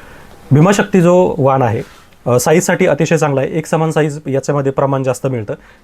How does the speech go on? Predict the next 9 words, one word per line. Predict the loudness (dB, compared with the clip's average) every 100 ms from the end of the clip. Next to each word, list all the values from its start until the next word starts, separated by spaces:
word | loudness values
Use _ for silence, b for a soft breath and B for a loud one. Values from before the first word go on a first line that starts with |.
| -4
जेणेकरून, | -2 0 -2 -2 -4
अ, | -4 -2
जे | -4 -4 -2 -4
साईज | -2 -2 0
व्हेरिएशन | -2 -4 -4 -4
आहे, | -6 -8
ते | -6
आपल्याला | -6 -4 -4
या | 0 0 -2